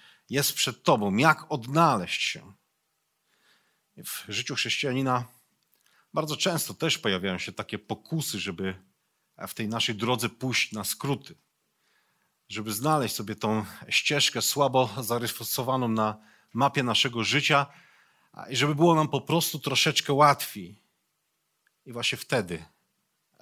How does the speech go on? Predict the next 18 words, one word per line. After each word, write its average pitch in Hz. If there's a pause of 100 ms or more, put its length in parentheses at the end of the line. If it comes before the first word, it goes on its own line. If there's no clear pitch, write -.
najłatwiej 98
jest 92
się -
zgubić 98 (1080)
i 120
nigdy 113
nie 98
dotrzeć 104
do 95
celu. 92 (1700)
I 131
żeby 160 (300)
do -
tego 160
celu 185
móc 127
jednak 104
dotrzeć, -